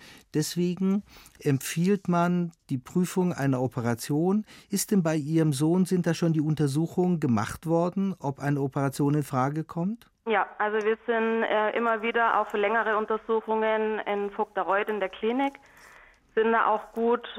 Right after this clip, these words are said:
Speaker 2: also fühlen uns da auch gut aufgehoben und die Fallkommission hat jetzt eben entschieden, dass sie ihn operieren würden. Jetzt widerstrebt es mir natürlich total der Gedanke, meinem Kind den Kopf aufsägen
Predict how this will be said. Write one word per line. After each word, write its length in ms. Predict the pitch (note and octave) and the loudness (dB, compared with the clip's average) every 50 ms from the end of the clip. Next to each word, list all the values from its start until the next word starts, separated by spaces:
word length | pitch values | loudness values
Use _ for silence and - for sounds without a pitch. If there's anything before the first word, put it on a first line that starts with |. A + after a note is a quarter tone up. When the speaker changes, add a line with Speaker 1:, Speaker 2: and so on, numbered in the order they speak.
| - | -4
Speaker 2:
also 180 | - G3 G#3+ G3+ | -2 -2 -2 -4
fühlen 240 | - - A3+ G#3+ G#3 | -2 0 0 2 2
uns 140 | G3+ G3+ G3+ | 0 -2 0
da 140 | - F#3+ G3 | 0 0 0
auch 80 | G3 - | 0 -2
gut 180 | A#3 G#3+ - | -2 -2 0
aufgehoben 800 | - E3 G3 G#3+ - - B3+ A#3+ A3 A#3+ B3 A#3+ A#3+ A#3+ B3 A#3+ | 0 0 0 -2 -4 -2 -2 -2 2 2 2 4 4 2 2 0
und 320 | A#3 - - A3 A3 G#3 - | 0 0 0 0 0 -2 -2
die 100 | G#3+ G3+ | -6 -4
Fallkommission 720 | - G3 F#3+ G3+ - - A#3 A3 G#3+ G#3 - G#3+ G#3 G3+ | 0 0 0 0 0 -2 0 0 -2 -2 -2 -2 0 0
hat 140 | G3+ G3 | 0 0
jetzt 180 | G#3+ A3 - - | -2 -4 -4 -4
eben 220 | - G#3 G3+ G#3 | -4 -2 -2 -2
entschieden, 500 | G3+ F#3 G3+ G3 - - G#3+ G#3+ G#3+ G#3+ | -2 -2 -4 -6 -6 -6 -6 -4 -4 -2
dass 220 | F#3+ F#3 F#3 F#3 - | -2 -2 -2 -2 -4
sie 140 | G#3+ G#3 G#3 | -6 -4 -4
ihn 160 | E3 G3+ G#3 | -4 -4 -4
operieren 580 | - - - - F#3+ F#3 G3+ F#3+ F#3 F#3 F3 | -4 -4 -4 -4 -4 0 0 -2 -2 -2 -4
würden. 420 | E3 F#3 G3+ A3+ A#3 C4+ C#4+ D4 D4+ - - - - - - - - - - _ _ _ _ _ _ _ _ _ | -2 0 0 0 2 0 -2 -2 -4 -8 -16 -20 -20 -20 -20 -20 -20 -20 -20 _ _ _ _ _ _ _ _ _
Jetzt 240 | - - - - - | -6 -6 -6 -6 -6
widerstrebt 560 | A#3 G#3+ B3 B3 B3 - A#3 A#3+ C4 C4+ - | -2 0 0 0 0 0 0 0 0 2 0
es 160 | - A3 - | -2 0 2
mir 220 | B3 B3 C4 C#4+ D4 | 2 2 4 4 4
natürlich 420 | C4+ C4 B3+ C4 C4 B3 B3+ A#3+ | 2 2 2 0 2 2 2 0
total 420 | B3 A#3+ G#3+ - G#3+ A3 G#3+ A#3 B3 | 0 -2 -4 0 0 2 2 4 4
der 100 | B3 A#3 | 2 2
Gedanke, 480 | G#3 A3+ G#3 F#3 G#3 A3+ A#3+ - B3 | 0 2 2 2 2 2 2 0 0
meinem 420 | A3+ G#3+ G3+ G#3 G#3 G#3 G#3 G#3 G3+ | 2 2 2 2 2 2 0 0 -2
Kind 300 | - - C4+ C#4 C4+ C4+ | -2 0 0 0 2 2
den 140 | G#3+ G#3+ G#3 | 0 0 2
Kopf 260 | - B3+ C4 - - | 0 -2 -2 -2 -2
aufsägen 640 | - G3 G#3+ G#3+ - - - G#3+ G3 G#3 G#3+ A#3 A#3 | 0 0 0 0 -2 -2 0 0 0 0 -2 -4 -6